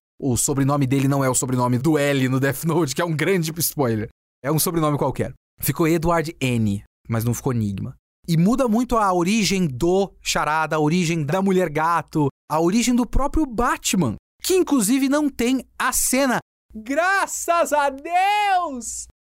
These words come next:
não tem a cena da morte dos pais do Batman. Assim, o filme todo tem muito a ver com a morte dos pais do Batman,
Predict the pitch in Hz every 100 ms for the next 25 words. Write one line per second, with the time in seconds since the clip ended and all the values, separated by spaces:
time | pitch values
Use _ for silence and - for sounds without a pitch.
0 | - 190 208 254 254 - 220 233 220 202
1 | - - 226 254 220 196 196 185 175 220
2 | 220 - 185 185 - - 190 190 147 175
3 | 143 135 - 110 98 _ _ _ - 233
4 | - - 226 131 101 - _ _ _ _
5 | - 208 - - 311 339 - 262 285 -
6 | 269 233 233 269 269 240 220 165 185 185
7 | - 185 185 170 160 165 - 165 175 -
8 | 151 151 202 123 -